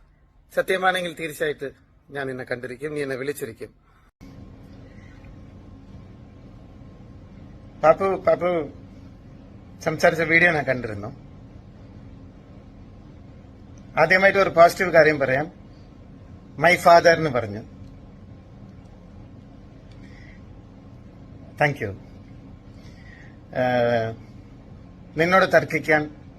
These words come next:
അപ്പ ഇല്ല. മകളോട് തർക്കിക്കുവാണെങ്കിൽ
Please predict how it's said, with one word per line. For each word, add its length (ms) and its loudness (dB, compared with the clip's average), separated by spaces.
അപ്പ 220 4
ഇല്ല. 500 0
മകളോട് 340 4
തർക്കിക്കുവാണെങ്കിൽ 880 2